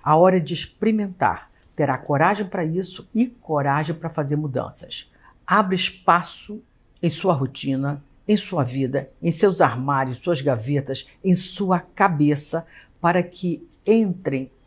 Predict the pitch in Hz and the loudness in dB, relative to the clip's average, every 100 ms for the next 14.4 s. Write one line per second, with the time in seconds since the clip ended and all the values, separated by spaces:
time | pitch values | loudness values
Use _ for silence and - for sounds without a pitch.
0 | _ _ 180 175 175 180 190 - - _ | _ _ 0 2 0 -2 -6 -10 -16 _
1 | - 151 135 110 107 - - _ _ _ | -4 0 2 0 -6 -12 -12 _ _ _
2 | 143 143 185 214 - - - 170 180 185 | -4 2 4 2 -4 -14 -8 -6 -4 -4
3 | - 165 160 - - - 151 143 127 113 | -6 -6 -8 -12 -16 -4 0 0 -2 -6
4 | - - 117 _ _ _ 139 - 160 127 | -12 -20 -20 _ _ _ -10 -4 -4 -2
5 | 135 139 143 - _ _ 151 139 131 - | -4 -4 -6 -8 _ _ 0 2 0 -2
6 | 147 - 110 - _ _ _ - 220 240 | -8 -4 -4 -4 _ _ _ 2 4 4
7 | 202 175 - 165 - - 208 180 - - | 4 0 -4 -10 -6 -2 -2 -2 -10 -2
8 | 180 - 127 131 131 135 139 156 143 - | -2 -2 -6 -4 -2 0 0 -2 -4 0
9 | 110 - - _ _ _ 143 139 208 233 | 0 -2 -12 _ _ _ -4 2 4 4
10 | - - - - 202 226 233 - 214 214 | 2 -4 -6 0 2 2 0 -4 0 0
11 | 190 151 151 180 196 175 160 175 175 139 | 2 2 2 0 0 0 2 0 0 -2
12 | 135 165 151 - - - - - 196 196 | 2 2 2 -2 -10 -12 -14 -2 0 2
13 | 185 180 - - - 214 202 185 185 180 | 0 0 -4 -6 -4 -4 -2 -4 -4 -8
14 | - 185 180 - | 0 2 2 -4